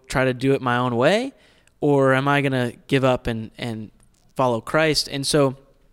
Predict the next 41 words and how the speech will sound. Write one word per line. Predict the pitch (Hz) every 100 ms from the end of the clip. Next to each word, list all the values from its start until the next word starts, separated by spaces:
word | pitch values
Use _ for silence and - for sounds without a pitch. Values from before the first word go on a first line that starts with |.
| _ - - - -
I, | 156 185
I |
won't | 208 202
get | 180
into | 175 175 151 147 147
all | 165
the | 151
details, | 139 175 160 139
but | 139 143
long | 170 202
story | - 175 135
short, | - 190 170 - - - - -
um, | 151 143 135 123 113 - - - - - - -
if | 151 170
I, | 196 233 -
if | 156
I | 170 165
realized | 165 196 180 139
if | 131
I | 180 226
wanted | 190 190 175
to | 135
be | 123
free | - - 170 170 214 233 240 _ _ _ _ _ _ _ _
from, | - - 156 139 131 123 _ _ _ _ -
from | - 135
sin | - 170 175
in |
my | 170 156
life, | 131 107 131 - _ _ _ _ _ _
from | - - 143 135 127 120 -
sexual | 151 - 123 117
immorality | 117 156 196 202 190
and | 135
all | 143 180
the |
other | 180 165
sin | 170 165
in |
my | 151
life, | 143 135